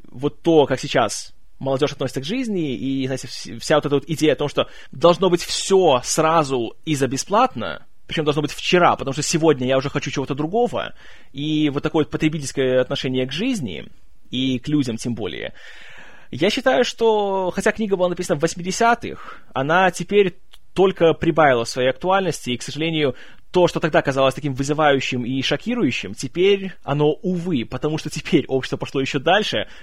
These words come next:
по вот этой спирали, ведущей вниз, оно теперь смотрится как-то так даже, м, спокойно, как-то немножко так пресно в некоторых местах. И вот поэтому мне нравится «Правило влечения», потому что книга просто тебя берёт и так встряхивает,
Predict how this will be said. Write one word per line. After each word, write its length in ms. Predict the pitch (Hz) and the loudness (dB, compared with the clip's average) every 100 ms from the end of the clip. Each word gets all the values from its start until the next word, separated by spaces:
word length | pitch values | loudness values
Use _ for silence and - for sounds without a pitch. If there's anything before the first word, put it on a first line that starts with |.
| - | -2
по 80 | 143 | 0
вот 80 | 135 | 2
этой 160 | 127 | 0
спирали, 400 | - - 139 123 | 0 2 2 4
ведущей 380 | 120 120 117 135 | 2 -2 -2 -2
вниз, 320 | 123 95 67 - - - | -2 -4 -8 -12 -16 -12
оно 200 | - 160 | 0 4
теперь 220 | 240 175 | 4 2
смотрится 440 | 156 165 175 160 143 | 0 0 0 0 0
как-то 180 | 139 147 | 0 0
так 140 | 139 | 0
даже, 220 | 147 147 | 0 2
м, 760 | 143 143 135 120 117 123 - - - | 2 2 0 -4 -10 -12 -12 -14 -12
спокойно, 600 | - - 135 - 160 247 | -8 -4 -4 0 0 0
как-то 220 | - 147 143 | -2 -2 -2
немножко 220 | 151 - | -6 -6
так 140 | 131 | -8
пресно 400 | - 113 147 220 | -8 -4 -2 -2
в 40 | 214 | -2
некоторых 340 | 151 - - | -2 -4 -12
местах. 480 | 101 - 64 60 - - - - - - | -12 -10 -10 -10 -16 -18 -18 -18 -18 -8
И 220 | 160 226 | -4 -4
вот 120 | 262 | -2
поэтому 420 | - 370 320 320 285 | -2 -2 -2 -4 -4
мне 200 | 254 302 | -4 0
нравится 380 | 285 269 - | 2 2 2
«Правило 360 | - 180 180 180 | 2 2 4 2
влечения», 460 | 170 196 233 214 160 | -2 -2 -2 0 -2
потому 260 | - 143 | -2 -4
что 540 | 160 - 156 156 151 143 | -6 -4 -2 0 0 0
книга 260 | 180 190 | -2 0
просто 320 | 175 175 160 - - - - | 0 2 2 0 -10 -18 -6
тебя 200 | 160 175 | 2 4
берёт 260 | 165 254 | 4 2
и 20 | |
так 120 | - 170 | 0 -4
встряхивает, 960 | - - 175 185 147 - - 62 - | -6 -2 4 6 4 0 -10 -10 -12